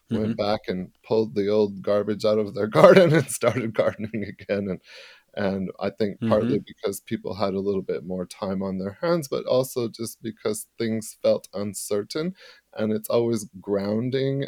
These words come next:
Speaker 1: and builds confidence when you have food growing in your backyard, and it is, um, mentally helpful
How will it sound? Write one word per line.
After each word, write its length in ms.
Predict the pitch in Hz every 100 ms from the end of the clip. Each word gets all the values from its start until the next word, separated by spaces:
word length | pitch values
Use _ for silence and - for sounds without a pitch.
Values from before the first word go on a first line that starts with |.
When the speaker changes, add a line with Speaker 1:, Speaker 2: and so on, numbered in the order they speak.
| -
Speaker 1:
and 420 | 101 98 98 92
builds 280 | 104 95 -
confidence 800 | - - 110 110 123 131 131
when 180 | 113 101
you 200 | 101 107 -
have 300 | 104 104 101
food 380 | - 110 113 117
growing 300 | 107 104 101
in 120 | 101
your 120 | 101
backyard, 560 | 95 95 - 104 101 107
and 140 | 95 - _ _ _
it 200 | 101 - -
is, 400 | 95 92 90 -
um, 360 | 95 85 85 87 -
mentally 800 | 90 95 104 117 127 117 117 113 - -
helpful 600 | 110 - - 131 143